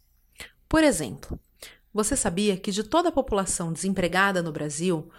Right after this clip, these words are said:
quase cinquenta e quatro por cento é de mulher? Esse é um dado do I B G E do ano passado.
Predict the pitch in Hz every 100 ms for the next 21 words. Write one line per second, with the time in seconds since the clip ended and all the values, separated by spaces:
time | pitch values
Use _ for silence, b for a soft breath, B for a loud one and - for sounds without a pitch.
0 | B B - 226 220 - 226 277 285 247
1 | 180 175 175 170 - - 190 185 175 165
2 | - - 208 170 151 165 180 151 143 _
3 | _ _ _ _ _ - B B B 226
4 | 262 247 226 233 226 214 226 240 233 180
5 | 170 165 185 175 220 - 143 143